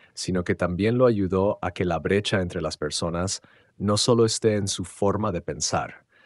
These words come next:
sino también en su base de conocimientos. A veces pensamos que algunos conocimientos pueden parecer inútiles, pero en realidad son una parte esencial de la construcción de las cadenas del pensamiento,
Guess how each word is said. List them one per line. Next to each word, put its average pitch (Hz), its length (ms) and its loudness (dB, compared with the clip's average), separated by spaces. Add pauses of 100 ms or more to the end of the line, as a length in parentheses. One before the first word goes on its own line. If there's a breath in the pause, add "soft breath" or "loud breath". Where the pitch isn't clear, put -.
(120)
sino 87 240 -6
también 87 380 -2
en 90 120 -4
su 92 160 -4
base 90 260 2
de 85 100 -2
conocimientos. 78 880 -10 (840)
A - 60 0
veces 110 260 2
pensamos 117 480 2
que 117 100 2
algunos 104 400 0
conocimientos 90 760 -4
pueden 95 320 0
parecer 87 580 -2
inútiles, 87 840 -6
pero 107 180 4
en 104 80 0
realidad 117 460 4
son 139 200 0
una 135 220 0
parte 113 340 2
esencial 95 600 0
de 110 80 0
la 87 80 -2
construcción 90 580 -4
de 90 80 -2
las 82 140 -4
cadenas 82 400 -4
del 80 120 -6
pensamiento, 76 760 -10